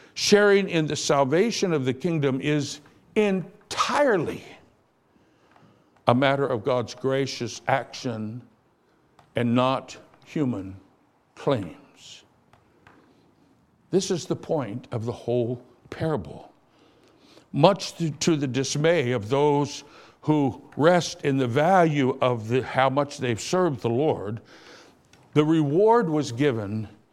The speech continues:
according to God's grace, the landowner's grace, not according to their labor, not according to their merit, not according to what they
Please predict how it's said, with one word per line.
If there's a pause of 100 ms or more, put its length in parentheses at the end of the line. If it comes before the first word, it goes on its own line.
(360)
according
to
God's
grace,
the
landowner's
grace,
not
according (200)
to
their
labor,
not
according
to
their
merit,
not
according
to
what
they